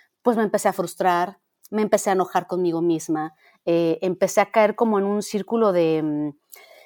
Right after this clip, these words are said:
pues, pues de eso, como de, no, no, no depresión, pero estaba yo frustrada y estaba yo enojada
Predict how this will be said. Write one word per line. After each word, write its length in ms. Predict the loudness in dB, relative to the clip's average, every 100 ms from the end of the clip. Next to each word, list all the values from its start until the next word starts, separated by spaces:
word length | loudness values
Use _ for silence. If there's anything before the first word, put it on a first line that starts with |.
| _ _ _ 0
pues, 200 | 0 2
pues 220 | 2 6
de 160 | 8 8
eso, 280 | 6 2 2
como 220 | 0 2
de, 200 | 2 2
no, 160 | 4
no, 220 | 6 6 6
no 100 | 4
depresión, 640 | 4 4 4 4 4 4
pero 120 | 0
estaba 320 | 4 6 6
yo 440 | 8 10 10 10 6
frustrada 600 | 2 0 4 2 4 2
y 80 | 0
estaba 300 | 0 2 4
yo 80 | 4
enojada 600 | 2 4 4 4 2